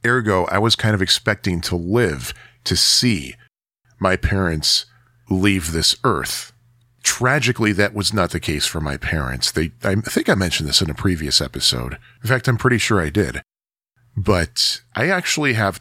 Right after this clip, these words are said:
two brothers. Uh, if I just simply say my brother, I'm talking about my brother Scott.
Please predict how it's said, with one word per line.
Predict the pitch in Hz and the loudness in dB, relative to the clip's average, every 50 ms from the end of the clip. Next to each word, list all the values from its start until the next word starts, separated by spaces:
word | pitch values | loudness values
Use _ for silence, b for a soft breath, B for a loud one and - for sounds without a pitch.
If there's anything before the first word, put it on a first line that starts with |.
| _ - - | _ -4 -2
two | - - 135 117 101 | 0 0 0 0 -2
brothers. | 90 87 82 69 64 - 65 62 - 87 - - - | 0 -2 -2 -2 -2 -6 -8 -10 -6 -2 -2 -2 0
Uh, | - 87 87 | -2 -4 -4
if | 90 - | 0 0
I | 139 131 | 0 2
just | 123 135 131 - - - - | 2 2 0 0 -2 -2 -2
simply | - - 156 139 - 131 110 | 0 0 0 2 2 0 0
say | - - 117 110 | 2 2 2 2
my | 98 98 98 90 | 2 2 0 0
brother, | 78 92 92 85 80 76 71 69 | 2 0 0 0 0 -2 -4 -6
I'm | 73 | -6
talking | - - 90 85 - 92 85 | -2 -2 -2 -2 -2 -4 -4
about | 85 80 78 76 73 - - _ _ _ - | -4 -2 -4 -4 -6 -6 -12 _ _ _ -6
my | 82 76 71 | -6 -4 -2
brother | 80 76 69 71 69 | -2 -4 -6 -4 -4
Scott. | - - - - 104 78 60 - - | -4 -4 0 0 0 -2 -2 -6 -8